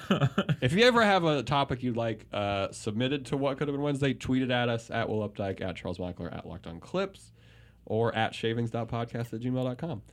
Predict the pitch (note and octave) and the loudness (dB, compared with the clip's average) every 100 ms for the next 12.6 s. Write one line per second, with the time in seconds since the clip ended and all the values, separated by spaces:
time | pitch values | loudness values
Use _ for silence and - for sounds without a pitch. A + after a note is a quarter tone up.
0 | - A#2 B2+ E3+ G3 A2+ G2+ C3+ B2 G#2+ | -6 -2 0 0 0 -2 -2 -2 0 0
1 | A2 B2 B2 B2 A2 G#2 G2 E2 F#2 - | 2 2 2 0 -2 -2 -4 -4 -8 -10
2 | - D#3 B3 - A#2 F#2+ - D3+ - D#3+ | -2 0 2 2 2 0 0 -4 -4 -2
3 | D3+ C#4 A#3+ E3 D#3+ - C#3 C3 C3 C3+ | 2 4 4 4 4 2 -2 0 2 4
4 | C3 C3 A#2 A2+ A2+ G#2+ G#2+ G#2+ G#2 G#2 | 4 2 2 4 2 2 2 2 2 0
5 | G#2 - C#3+ A#2 A2 F#2+ E2 C#2+ - - | -4 -4 0 2 2 -2 -6 -8 -10 -20
6 | - - - - - D#3 C#4 F4+ D4 C#4+ | -20 -20 -20 -8 0 2 4 2 4 2
7 | D#3+ F3 F#3 F#3 F3+ - - - - - | 4 4 4 2 -2 -6 -20 -20 -20 -16
8 | - E3 D#3+ E3 D#3+ F#3 C4+ C4+ - - | -2 0 2 2 4 4 4 2 -2 -2
9 | F#3 E3+ B2+ A#2+ C#3 C3 B2+ B2 - - | 2 2 2 2 4 4 2 2 -2 -12
10 | - - - - - - G#3 G#3+ G#3+ G3+ | -18 -20 -20 -14 -10 0 4 6 6 4
11 | D3+ D3 C#3+ C#3 B2 A2+ F#2+ F#2 - - | 2 0 0 0 2 2 2 -2 -6 -14
12 | - - - - G2 | -16 -16 -12 -6 -2